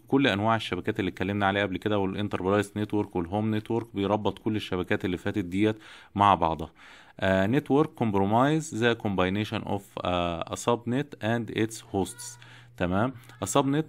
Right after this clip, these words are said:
might be described as network as ال آي إس بي اللي هو الانترنت سيرفيس، سيرفيس بروفايدر نتورك. طبعًا السبنت دي اللي بيبقى فيها الراوترز والسويتشز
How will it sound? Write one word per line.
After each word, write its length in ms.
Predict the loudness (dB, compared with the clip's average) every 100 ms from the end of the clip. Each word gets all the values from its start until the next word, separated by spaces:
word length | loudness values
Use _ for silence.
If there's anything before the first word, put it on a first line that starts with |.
| 0
might 240 | -2 0
be 280 | 0 0 -2
described 460 | -8 0 0 0
as 200 | 0 0 -2 -8 -4
network 460 | -2 0 0 -2
as 260 | -2 0 0 -2 -18 -20 -4
ال 360 | -2 0 -2 0
آي 220 | 0 0
إس 180 | -6 -4
بي 260 | 0 0 -2
اللي 200 | -2 0
هو 340 | 2 4 2
الانترنت 520 | 0 -4 -4 -4 -4
سيرفيس، 400 | -2 -2 0 -2 -4 -12 -12
سيرفيس 420 | -4 2 2 2 -2
بروفايدر 560 | -2 2 2 2 0
نتورك. 440 | 0 -2 -2 -6 -2
طبعًا 260 | 0 0
السبنت 400 | 0 -2 0 -2
دي 160 | 0 0
اللي 140 | 2
بيبقى 160 | 2 2
فيها 220 | 0 -2
الراوترز 540 | 2 2 4 0 -2
والسويتشز 680 | -2 -4 -2 -2 0 -4 -4